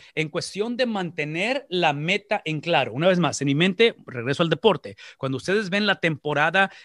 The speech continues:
eh, en la cual no están jugando los deportistas, no están en la temporada que está, otra vez, llevándose a cabo los juegos, esa temporada ellos están practicando, están preparándose,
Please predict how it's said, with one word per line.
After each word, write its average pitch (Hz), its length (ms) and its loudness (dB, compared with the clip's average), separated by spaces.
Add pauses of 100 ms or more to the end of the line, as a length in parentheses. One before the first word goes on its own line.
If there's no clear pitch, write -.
eh, 139 180 -6
en 143 140 -2
la 135 160 2
cual 165 340 2
no 151 80 0
están 170 240 -4
jugando 165 460 -4
los 185 100 -4
deportistas, 180 540 -8
no 160 100 -4
están 175 220 -4
en 160 80 -2
la 139 100 -4
temporada 135 540 -4
que 175 100 -8
está, 165 380 2 (160)
otra 165 240 2
vez, 156 160 4
llevándose 143 420 -2
a 160 60 -12
cabo 170 180 0
los 175 140 -4
juegos, 175 360 0 (200)
esa 233 240 0
temporada 190 520 6
ellos 151 200 -2
están 147 280 0
practicando, 139 760 -2 (100)
están 139 280 0
preparándose, 151 800 2